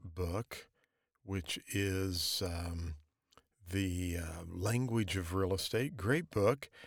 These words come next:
And, you know, he doesn't really talk a lot about flood zones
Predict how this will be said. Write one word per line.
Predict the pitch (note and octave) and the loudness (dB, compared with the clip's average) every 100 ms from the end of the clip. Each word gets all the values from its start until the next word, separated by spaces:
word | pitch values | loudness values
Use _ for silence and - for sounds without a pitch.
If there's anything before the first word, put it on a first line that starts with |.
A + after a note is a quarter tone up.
| - - - - | -20 -20 -20 -4
And, | C3 C3+ C3+ - - | 2 4 2 -2 -4
you | G3 | 2
know, | A3+ | 4
he | G#3 | 4
doesn't | F#3 D#3+ G#3 | 4 2 0
really | C#3+ B2+ | 2 2
talk | - - A2+ C3+ | 2 0 0 2
a | G#2 | 2
lot | E2+ F2 A#2+ | 2 2 0
about | A2+ F2+ - | 2 0 -2
flood | - - G#2+ B2+ A#2+ | -8 -4 2 2 2
zones | E2+ F#2 F#2+ F#2 G2 G#2 F2 | 0 2 2 2 2 0 0